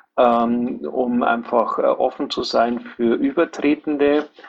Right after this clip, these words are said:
Ähm, allerdings habe ich im Augenblick so ein bisschen das Gefühl, äh, dass sich dieser Passus jetzt rächt,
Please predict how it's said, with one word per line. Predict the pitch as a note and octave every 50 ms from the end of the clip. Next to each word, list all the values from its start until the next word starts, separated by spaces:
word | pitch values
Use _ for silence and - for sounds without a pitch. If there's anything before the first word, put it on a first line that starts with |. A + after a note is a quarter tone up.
| - _ _ -
Ähm, | B2 B2 A#2+ A#2+ B2 B2 B2+ B2+ C3 C#3 - -
allerdings | - A#2+ B2 B2 A#2+ A#2+ C3 C3 C#3 C3 - -
habe | C3+ B2 B2+ A#2
ich | -
im | A#2 A#2
Augenblick | G2+ G2 A#2 C3 C3+ C3+ C#3 C3
so | - - A#2+
ein | A#2 A#2
bisschen | A#2+ B2+ B2+ - - C#3 C3
das | C3 A2+ -
Gefühl, | - A#2+ - - - B2+ B2+ B2+ B2+ C3+ C#3 B2
äh, | B2 B2 A#2+
dass | B2 C3 B2 - -
sich | B2+ A#2 -
dieser | B2+ A#2 B2+ B2+
Passus | - - A#2 A#2 - - B2+ A2 -
jetzt | B2 A2+ - - -
rächt, | - A#2+ C3+ C3 - -